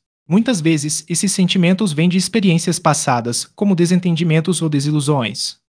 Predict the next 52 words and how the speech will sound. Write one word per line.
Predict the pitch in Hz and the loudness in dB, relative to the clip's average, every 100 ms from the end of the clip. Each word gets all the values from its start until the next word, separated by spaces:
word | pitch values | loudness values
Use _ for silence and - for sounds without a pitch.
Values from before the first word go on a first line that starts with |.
| _ | _
Quando | 151 170 | -2 -2
você | 175 196 | -2 -2
se | 190 | -2
dedica | 175 180 170 170 | -2 0 0 -2
a | 151 | -4
esse | 170 | -6
processo, | 190 220 - 160 151 185 180 | -4 -4 0 0 0 -6 -8
consegue | - 208 196 190 | -4 -2 -2 -2
transformar | 202 220 - 202 170 | -2 -2 0 0 2
a | 190 | 0
dor | 139 135 | 0 -2
em | 139 | 0
aprendizado | 165 170 147 147 147 160 175 | -2 -2 -2 0 2 2 -2
e | 175 190 | -4 -4
crescimento. | 196 190 190 139 101 - _ _ _ | -2 -2 -2 -2 -6 -14 _ _ _
É | 190 | -6
como | 190 214 | -2 0
limpar | 196 160 160 | 0 0 -2
a | 175 | -2
casa. | - 131 110 - _ | -2 -2 -2 -12 _
Você | - 131 | -8 -6
tira | 160 185 | -4 -2
o | 180 | -2
que | 208 | -4
está | 190 156 | -4 -4
sujo | - - 196 202 202 | -4 -4 -4 -4 -6
e | 202 | -2
deixa | 190 214 | -2 -2
espaço | 202 - 156 156 | -4 -2 -2 -2
para | 190 190 | -4 -4
coisas | 185 185 175 175 | -2 -2 -2 -2
novas | 147 156 165 160 | -2 -2 -2 -4
e | 180 | -6
boas. | 143 127 101 - - - _ _ - | -4 -4 -6 -10 -14 -16 _ _ -2
Para | 131 | 0
saber | - 151 170 | 0 0 0
mais | 160 185 | 0 0
sobre | - 175 | 0 0
como | 180 196 190 | -2 0 0
a | |
cura | 156 165 | 0 -2
emocional | 170 190 - 202 160 | 0 0 0 2 2
pode | 156 180 185 | 0 0 2
impactar | 180 156 - 165 170 | 0 -2 -2 0 2
suas | - 196 | 0 -2
relações, | - 208 190 170 165 160 - | 0 -2 0 -2 -2 -4 -6
confira | - 170 160 | -4 -2 -2
este | 143 - | -2 -2
guia | 160 175 190 | 0 0 0
sobre | - 180 175 | 0 -2 -2
cura | - 170 | -2 0
emocional. | 170 185 - 165 147 107 101 | 0 0 -2 -2 -2 -4 -8